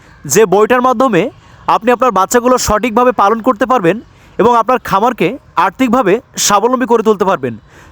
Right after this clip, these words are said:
তাই পরিবারের সাথে থেকেই বেকারত্বের দুর্দশা থেকে বেরিয়ে এসে অত্যন্ত অল্প পরিমাণ পুঁজি বিনিয়োগ করে মাসে লক্ষাধিক টাকা পর্যন্ত আয় করতে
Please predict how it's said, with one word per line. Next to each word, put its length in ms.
তাই 140
পরিবারের 460
সাথে 320
থেকেই 300
বেকারত্বের 500
দুর্দশা 400
থেকে 140
বেরিয়ে 360
এসে 180
অত্যন্ত 360
অল্প 160
পরিমাণ 260
পুঁজি 300
বিনিয়োগ 320
করে 160
মাসে 280
লক্ষাধিক 500
টাকা 200
পর্যন্ত 340
আয় 160
করতে 180